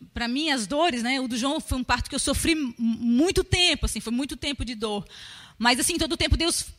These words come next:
foi muito cuidadoso e amoroso, porque, né, eu, eu estava num bom, num bom hospital, fui bem cuidada, né, num bom lugar.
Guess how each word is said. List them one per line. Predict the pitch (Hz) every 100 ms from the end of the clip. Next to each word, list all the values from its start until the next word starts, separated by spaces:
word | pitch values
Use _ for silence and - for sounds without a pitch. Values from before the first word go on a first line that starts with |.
| -
foi | 269
muito | 285 226
cuidadoso | 269 277 277 294
e |
amoroso, | 285 285 277 269 214
porque, | - 202 220 214 196 - - -
né, | 214 254 247
eu, | 214 214 196 175
eu | 185
estava | 196 214 214
num | 226
bom, | 220
num | 233 226 226
bom | 208 220
hospital, | 220 - - 277 277 285 262
fui | 233 247
bem | 208 214
cuidada, | 285 226 269 277 277 254 233 214
né, | 233 269 240
num | 214 196 202 220 220
bom | 220 226
lugar. | 233 277 247 254 277 240 -